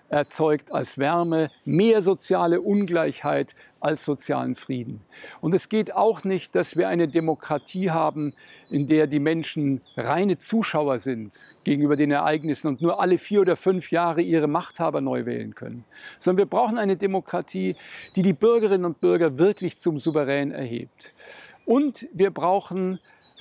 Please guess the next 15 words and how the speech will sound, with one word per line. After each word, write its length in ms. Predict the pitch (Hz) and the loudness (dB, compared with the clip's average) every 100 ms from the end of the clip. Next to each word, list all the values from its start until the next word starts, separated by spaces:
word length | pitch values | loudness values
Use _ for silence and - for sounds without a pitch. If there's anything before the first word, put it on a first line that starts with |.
| - | -2
eine 280 | 160 185 156 | 0 2 2
Gesellschaft, 840 | 160 139 226 240 - 160 - - | 2 2 2 0 -6 -6 -8 -16
in 220 | - 165 | -4 0
der 160 | 156 156 | 2 2
jeder 500 | 120 120 214 233 190 | 0 0 2 2 0
Mensch 280 | 175 170 - | -2 -6 -8
frei 320 | - 139 175 | -6 -4 -2
ist 400 | 156 123 - - | -2 -6 -14 -8
und 180 | 156 143 | -4 -2
in 120 | 147 | 2
der 200 | 175 180 | 2 4
wir 160 | 180 160 | 2 0
die 260 | 160 180 | -4 -4
Idee 420 | 160 117 196 220 | -4 0 2 2
überwinden, 960 | 220 170 175 127 190 247 240 160 127 | 0 2 2 2 2 4 2 -2 -6